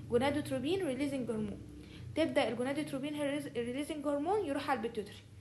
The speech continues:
تقول للبيتيوتري يلا طلعي الهرمونات بتاعتك، تطلع مين؟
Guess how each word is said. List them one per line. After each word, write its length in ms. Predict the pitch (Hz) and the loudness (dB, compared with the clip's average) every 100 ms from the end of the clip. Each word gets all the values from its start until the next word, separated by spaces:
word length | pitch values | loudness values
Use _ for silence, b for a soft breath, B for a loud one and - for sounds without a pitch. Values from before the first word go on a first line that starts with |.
| B B - | B B -4
تقول 140 | 269 | 0
للبيتيوتري 560 | 294 254 269 359 392 339 | 2 2 2 2 4 4
يلا 180 | 294 285 | 6 4
طلعي 300 | 262 262 294 | 2 4 4
الهرمونات 360 | 247 226 254 | 2 -2 -2
بتاعتك، 400 | 294 - 214 - - B B | 0 2 0 -2 -12 B B
تطلع 440 | 269 285 302 277 254 | 2 4 4 4 2
مين؟ 280 | 254 254 | 0 -2